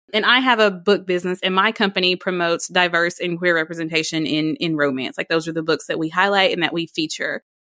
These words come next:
So at this event, when people would talk to me, you're making a lot of small talk, and my, my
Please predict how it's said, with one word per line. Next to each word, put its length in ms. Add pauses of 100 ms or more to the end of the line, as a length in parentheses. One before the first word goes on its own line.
So 160
at 140
this 180
event, 560
when 180
people 440
would 120
talk 200
to 80
me, 100
you're 160
making 220
a 20
lot 100
of 60
small 260
talk, 400
and 240 (320)
my, 520 (440)
my 380